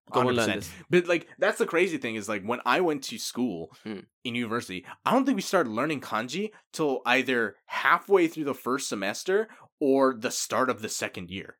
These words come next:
Speaker 1: Ours was halfway through the first semester, and it was learning things like watashi.
Speaker 2: Yeah,
Speaker 1: And
Speaker 2: it'd be
Speaker 1: for
Speaker 2: like watashi
Speaker 1: Yeah.
Speaker 2: or getsu
Speaker 1: Okay, yeah.
Speaker 2: or sui.
Speaker 1: This, yeah, this wench as well. Like, so speaking of, like, going into, like, a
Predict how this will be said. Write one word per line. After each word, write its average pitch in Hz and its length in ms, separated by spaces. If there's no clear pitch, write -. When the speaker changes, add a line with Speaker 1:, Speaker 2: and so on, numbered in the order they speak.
Speaker 1:
Ours 131 280
was 143 140
halfway 113 840
through 104 300
the 104 60
first 101 400
semester, 101 460
and 104 160
it 107 60
was 107 120
learning 110 280
things 110 200
like 87 140
watashi. - 540
Speaker 2:
Yeah, 131 140
Speaker 1:
And 135 40
Speaker 2:
it'd 135 120
be 110 60
Speaker 1:
for 107 80
Speaker 2:
like 113 100
watashi 143 500
Speaker 1:
Yeah. 117 160
Speaker 2:
or 98 140
getsu 104 640
Speaker 1:
Okay, 143 220
yeah. 196 180
Speaker 2:
or - 100
sui. 143 680
Speaker 1:
This, 269 320
yeah, 226 260
this 254 280
wench 123 560
as 113 140
well. 110 180
Like, 98 300
so 139 260
speaking 180 300
of, 156 100
like, 104 160
going 147 220
into, 120 160
like, 107 160
a 101 320